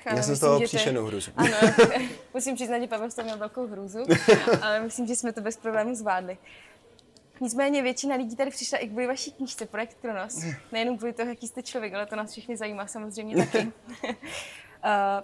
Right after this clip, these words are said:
Speaker 1: Projekt Kronos, teda nebudeme říkat, že to je sci-fi. Vyvarujeme
Speaker 2: Můžeme,
Speaker 1: se tomu.
Speaker 2: můž-, můžeme, ale můžeme říkat, že je to žánrovka, to je o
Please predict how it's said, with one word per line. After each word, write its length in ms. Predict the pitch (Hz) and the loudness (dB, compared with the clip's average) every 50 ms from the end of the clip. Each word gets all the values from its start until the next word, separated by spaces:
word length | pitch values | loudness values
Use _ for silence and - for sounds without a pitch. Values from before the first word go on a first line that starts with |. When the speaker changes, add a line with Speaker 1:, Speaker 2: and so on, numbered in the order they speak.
| - - | -4 -2
Speaker 1:
Projekt 340 | 269 277 269 285 277 - - | 0 2 2 2 0 -4 -6
Kronos, 400 | - 254 233 226 226 226 233 - | -2 0 0 2 2 0 -2 -2
teda 200 | - 269 262 254 | 0 2 2 2
nebudeme 360 | 254 233 226 269 302 302 311 | 2 2 2 2 0 0 -2
říkat, 260 | 262 269 - 294 269 | -4 -4 -4 -4 -4
že 80 | - 269 | -4 -4
to 80 | - | -4
je 80 | 311 302 | -4 -4
sci-fi. 440 | - - 285 240 - 185 170 180 190 - - - - - - - - 147 135 - - - - | -4 -6 -6 -8 -8 -10 -14 -14 -14 -18 -20 -20 -20 -20 -18 -6 -4 -4 -4 -4 -6 -6 -2
Vyvarujeme 460 | 233 277 226 240 226 226 - 170 165 147 | 0 4 6 6 6 8 6 6 6 6
Speaker 2:
Můžeme, 20 | |
Speaker 1:
se 240 | 131 - 240 240 - | 6 4 4 2 2
tomu. 120 | 139 139 | 2 0
Speaker 2:
můž-, 80 | 127 117 | 0 -2
můžeme, 600 | 120 120 120 123 120 123 135 123 113 101 98 98 - - | -2 -4 -4 -2 -2 -2 -4 -4 -4 -6 -8 -12 -10 -4
ale 260 | - 120 131 139 135 131 - - - - - - - - - - - - | 0 2 4 4 4 2 -4 -14 -20 -20 -20 -20 -20 -20 -20 -14 -6 -2
můžeme 220 | 135 151 175 180 | 0 0 2 2
říkat, 160 | 180 175 185 | 2 2 2
že 80 | 165 185 | 4 4
je 40 | 175 | 4
to 80 | 180 | 4
žánrovka, 540 | 143 135 113 117 127 131 127 - - 147 143 | 4 4 2 4 2 2 0 0 -2 -2 -2
to 140 | 139 - 127 | -2 -2 -2
je 120 | 120 120 | -2 0
o 280 | - - 117 113 113 | 0 0 0 0 -2